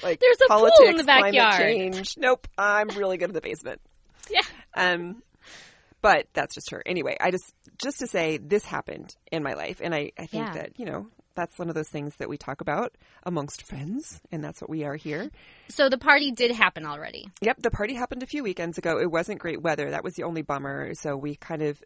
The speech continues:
Speaker 1: we didn't have enough people that we had to worry about it. We put up just a couple, like, tents that we had,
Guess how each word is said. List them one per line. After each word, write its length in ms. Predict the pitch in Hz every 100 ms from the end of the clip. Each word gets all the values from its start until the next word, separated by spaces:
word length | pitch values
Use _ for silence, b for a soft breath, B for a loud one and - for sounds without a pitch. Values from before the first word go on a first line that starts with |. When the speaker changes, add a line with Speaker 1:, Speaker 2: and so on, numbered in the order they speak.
| _ -
Speaker 1:
we 100 | 190
didn't 220 | 233 214
have 120 | 202
enough 160 | 170 165
people 260 | - 165 160
that 100 | -
we 60 |
had 140 | 175 156
to 60 |
worry 180 | 139 143
about 220 | 165 190
it. 80 | 196
We 80 | 175
put 160 | - 170
up 120 | - - _ _
just 180 | 165 170
a 40 |
couple, 260 | - 170 165
like, 260 | 147 139 - _ _ _ _
tents 280 | - 170 175
that 100 | -
we 80 | 160
had, 380 | 170 147 147